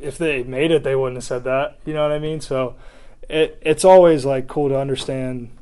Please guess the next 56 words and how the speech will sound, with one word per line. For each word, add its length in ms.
and 140
watch 320
it 40
from 140
my 120
perspective, 720
or, 460
you 140
know, 240
of 200
what 180
a 60
coach 320
does, 260
what 120
a 20
player 340
does, 360
and, 160
you 60
know, 100
putting 280
yourself 340
in 120
the 120
fourth 320
and 100
five, 340
you 60
have 120
a 40
chance 340
at 120
both. 420
You 120
know, 180
if, 120
like, 280
okay, 280
we 100
feel 180
good 140
about 180
the 80
kick, 420
you 60
know, 60
what's 180
our 80
best 260
fourth 220
and 100
five 360
call? 460
Do 100
we, 140